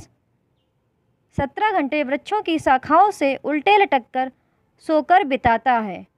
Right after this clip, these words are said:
और उसी वृक्ष की पत्तियों को खाता है। इस जंतु की औसत आयु चालीस वर्ष है तथा अपने पूरे जीवन में यह मुश्किल से आठ वृक्षों पर ही घूमता है। तो आपका ट्वेल्थ का ऑप्शन फोर्थ सही हो जाएगा,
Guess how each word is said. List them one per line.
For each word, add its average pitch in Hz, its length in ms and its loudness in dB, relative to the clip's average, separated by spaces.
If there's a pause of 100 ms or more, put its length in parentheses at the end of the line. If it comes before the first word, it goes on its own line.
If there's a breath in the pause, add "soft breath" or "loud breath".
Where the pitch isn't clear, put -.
(380)
और 233 180 0
उसी 392 360 -2
वृक्ष 294 280 -2
की 269 140 -4
पत्तियों 330 480 -4
को 415 160 2
खाता 269 440 2
है। 196 220 -4
इस 311 260 -4
जंतु 311 340 -2
की 370 200 -2
औसत 262 380 2 (100)
आयु 247 320 0 (440)
चालीस 302 380 -4
वर्ष 247 300 0
है 202 320 -2 (380)
तथा 349 300 -2
अपने 254 400 -4 (220)
पूरे 330 300 0
जीवन 269 340 -2
में 262 160 -2
यह 269 180 0
मुश्किल 302 400 -2
से 381 140 0
आठ 302 340 2
वृक्षों 277 400 -4
पर 247 180 2
ही 311 180 -4 (380)
घूमता 262 500 2
है। 196 260 -4 (300)
तो 226 140 -2
आपका 214 360 2
ट्वेल्थ 349 340 -2
का 254 180 4
ऑप्शन 226 260 -4 (840)
फोर्थ 359 340 -4 (260)
सही 320 260 2
हो 269 160 4
जाएगा, 233 380 2